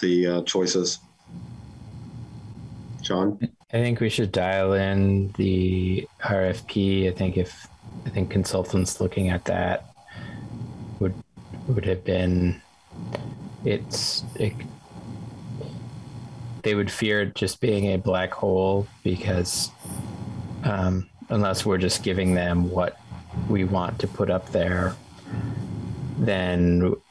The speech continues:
Speaker 2: they're looking at our, you know, what, three hundred page plan we came up with last time. And,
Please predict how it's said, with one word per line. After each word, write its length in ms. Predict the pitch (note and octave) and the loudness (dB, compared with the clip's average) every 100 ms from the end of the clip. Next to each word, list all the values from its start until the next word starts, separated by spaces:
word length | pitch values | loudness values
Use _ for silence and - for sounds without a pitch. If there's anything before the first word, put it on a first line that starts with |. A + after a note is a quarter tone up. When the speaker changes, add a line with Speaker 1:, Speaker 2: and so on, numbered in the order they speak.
| _ - - F2 | _ -18 -8 0
Speaker 2:
they're 580 | F#2+ F#2 F2+ F2+ F2+ F2 | 2 4 4 4 2 2
looking 400 | G#2 F#2+ F#2+ F#2 | 0 0 2 2
at 100 | F2 | 2
our, 560 | F2 F2 F2 E2+ E2+ - | 2 2 4 4 2 2
you 160 | A2 F#2+ | 0 2
know, 240 | F2 F2+ | 4 4
what, 220 | F2 E2+ - | 2 2 -2
three 180 | G2 | -2
hundred 420 | F#2+ G2 F#2 F2 - | 0 2 2 2 0
page 500 | F#2+ F2 F2 F2 - | 0 2 2 -2 -4
plan 360 | G2+ F2+ F2+ | -2 0 2
we 100 | F2+ | 2
came 280 | E2+ G#2 F#2 | 2 0 2
up 180 | F2+ - | 2 2
with 220 | F2 - | 0 0
last 300 | F2+ F2 - | 0 0 -2
time. 500 | G#2+ F#2 F2+ F2+ F2+ | -4 -2 0 2 2
And, 500 | F2 F2 F2 E2+ F2 | 2 2 2 2 0